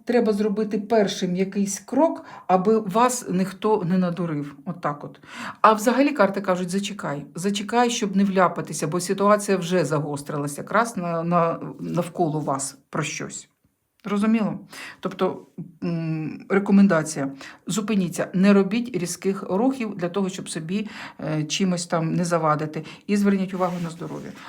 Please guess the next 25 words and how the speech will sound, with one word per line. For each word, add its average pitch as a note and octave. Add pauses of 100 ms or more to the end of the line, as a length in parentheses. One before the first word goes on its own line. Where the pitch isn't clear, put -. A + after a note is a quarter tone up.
Або, G#3
можливо, B3
саме A#3
те, A3
що G#3+
ви G3+
погано G3+
будете G3
почуватися, G#3
не F3+
дає F#3+
вам F3+
змогу F#3+
якось F3+
рухати. D#3
Тому, F#3+ (280)
е, D#3+
увага F#3
на E3
здоров'я. D#3+ (400)
П'ятий G3+
варіант. E3
Що -
для F#3
вас? D#3+